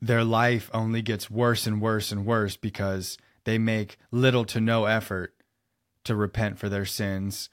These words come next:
and stay disciplined to form that relationship with God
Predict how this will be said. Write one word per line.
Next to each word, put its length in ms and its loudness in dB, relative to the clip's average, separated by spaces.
and 340 -4
stay 380 2
disciplined 760 -2
to 100 -8
form 320 -2
that 180 -4
relationship 580 -4
with 120 -12
God 400 -4